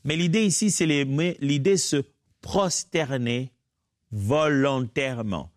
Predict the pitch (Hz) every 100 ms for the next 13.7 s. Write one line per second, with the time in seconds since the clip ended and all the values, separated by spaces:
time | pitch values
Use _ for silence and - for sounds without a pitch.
0 | - - 117 143 131 147 160 127 131 151
1 | 123 113 123 139 - - - 110 120 123
2 | 117 110 165 139 - - 156 - _ _
3 | _ _ _ _ _ _ - 120 135 175
4 | 135 - 143 - 156 143 139 170 165 185
5 | - 135 - 127 131 - 147 131 151 175
6 | 170 156 - 156 131 - - 131 135 156
7 | - - 170 90 - 85 - _ _ -
8 | 113 113 135 - _ _ - 135 160 -
9 | - - 139 110 95 87 - 90 101 98
10 | - 120 101 92 120 107 117 107 135 104
11 | 90 92 131 147 _ _ - 104 104 95
12 | 110 110 101 120 127 - _ - - 131
13 | 123 104 120 113 98 78 -